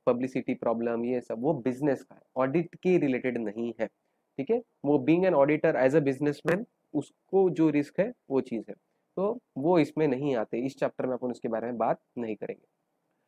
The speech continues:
Risk of material misstatement दो level पे होते हैं, एक तो balance sheet level पे, नहीं तो assertion level। ये अपन ने मॉर्टेलिटी time पे भी देखा था, सीटीएबीडी, वो। तो इनहेरेंट रिस्क के तीन कंपोनेंट्स हैं। कॉम्प्लेक्स कैलकुलेशन,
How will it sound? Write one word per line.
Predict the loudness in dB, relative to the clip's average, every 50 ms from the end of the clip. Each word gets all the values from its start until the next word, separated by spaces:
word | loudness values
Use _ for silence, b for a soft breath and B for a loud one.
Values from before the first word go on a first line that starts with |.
| _ _ _ _ 4 4 4
Risk | 4 4 -2 -8 -2 2
of | 2 2 2 2
material | 0 2 2 2 2 2 0
misstatement | -2 -2 -4 -4 -2 -2 -2 -2 -2 -4 _ _ _ _ _ -6
दो | 0 2 2
level | 2 2 2 0
पे | -2 -2 -2
होते | -2 -2 -4
हैं, | -6
एक | -2
तो | -2 0
balance | 2 2 2 2 0
sheet | -2 -4 -2
level | 0 0 0 0
पे, | 0 -2
नहीं | -2 -2 -2
तो | -4
assertion | -6 -6 -4 -6 -6 -4 -4 -4
level। | -4 -4 -4 -4 -6 -8 -10 -8 -4
ये | -2
अपन | -2 -2 -2 -2 -2
ने | -2 -2 -4 -4 -8 _ _ _ _ _ _ _ _ -2
मॉर्टेलिटी | 2 2 2 4 2 0 0 0 0
time | 2 2 2 2
पे | 0 -2
भी | -2 0
देखा | 0 0 0 0 -4 -4
था, | -4 -4 -6 -6 -14 _
सीटीएबीडी, | _ 0 2 2 4 4 4 4 4 2 0 -2 -2 -4 -6 _ _ _ _ _ _ _ _ _ _ _ -8
वो। | -6 -6 -6 -6 _ _ _ _ _ _ _ _ _ _ _ _ _ _ _ _ _ _ _ _ _ _ _ _ _ _ -2
तो | 0 2
इनहेरेंट | 4 4 4 4 4 2 2 2
रिस्क | 0 -2 0 -2
के | -2
तीन | 0 0 0 0 2
कंपोनेंट्स | 0 -2 -4 -4 -6 -8 -8 -10 -14 -16 -18
हैं। | -8 -2
कॉम्प्लेक्स | -2 -2 -2 -2 -4 -6 -4 -2
कैलकुलेशन, | -2 -2 -2 -2 -4 -6 -6 -6 -8 -12 -12